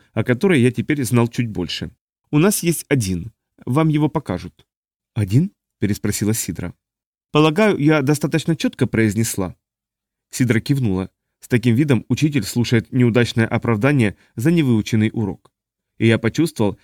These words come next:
как соотношение сил между этими союзниками-соперниками начинает меняться. Сидра увидела шанс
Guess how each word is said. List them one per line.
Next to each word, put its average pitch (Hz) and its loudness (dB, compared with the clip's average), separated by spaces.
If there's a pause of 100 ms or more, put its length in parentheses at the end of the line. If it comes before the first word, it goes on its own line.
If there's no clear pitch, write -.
(120)
как 120 0
соотношение 120 0
сил 117 0
между 117 2
этими 113 0
союзниками-соперниками 110 0
начинает 123 -2
меняться. 104 -4 (380)
Сидра 117 0
увидела 113 2
шанс 139 -4